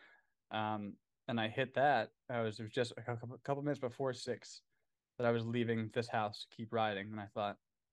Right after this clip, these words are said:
"Nice." I was still feeling very good. Um, I thought, "We're off to a, an excellent start."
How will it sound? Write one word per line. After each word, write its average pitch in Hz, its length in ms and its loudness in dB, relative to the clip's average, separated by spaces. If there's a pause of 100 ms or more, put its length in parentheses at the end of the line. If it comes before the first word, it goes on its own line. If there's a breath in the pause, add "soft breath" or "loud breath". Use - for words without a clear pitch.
(120)
"Nice." 147 440 -6
I 123 100 0
was 107 80 -2
still 143 160 4
feeling 127 260 0
very 123 220 4
good. 123 300 2 (680)
Um, 113 420 0
I 113 120 -2
thought, 120 200 2
"We're 127 120 0
off 131 180 0
to 131 240 2
a, 123 60 -2 (140)
an 127 120 -2
excellent 139 420 -4
start." 208 400 2